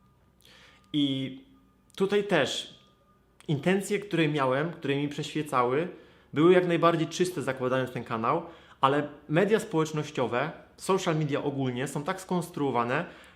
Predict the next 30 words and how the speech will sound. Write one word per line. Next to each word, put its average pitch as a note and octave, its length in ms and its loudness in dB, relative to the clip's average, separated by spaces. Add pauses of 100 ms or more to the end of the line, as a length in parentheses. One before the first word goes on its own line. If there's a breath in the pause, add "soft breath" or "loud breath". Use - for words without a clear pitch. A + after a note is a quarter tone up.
że A#2 140 0
one F3+ 280 4
bardzo D#3+ 640 6
mocno D3 380 -4
oddziaływują C3+ 840 2 (300 loud breath)
na B2 140 2
nasz C3+ 300 -2
układ D3+ 300 0
dopaminergiczny, C3+ 1000 -2 (200)
czyli E3+ 200 -4
po E3+ 100 -6
prostu E3+ 540 0 (420 loud breath)
budują F3 440 4
w D3 100 -2
nas E3+ 220 0
takie D#3 220 -6
podniecenie, D3 720 -2
taką B2+ 320 -4
chęć F#3 560 -4 (540 loud breath)
coraz F#3 520 2
większej E3 400 0
rywalizacji, D3+ 1080 0
tworzenia D#3 400 0
większej E3+ 400 -2
ilości D3+ 320 -2
kontentu D3 680 -4 (260 loud breath)
plus G#3 380 4
zarabiania F3 580 4
na A#2 140 -2
tym. G2+ 260 -8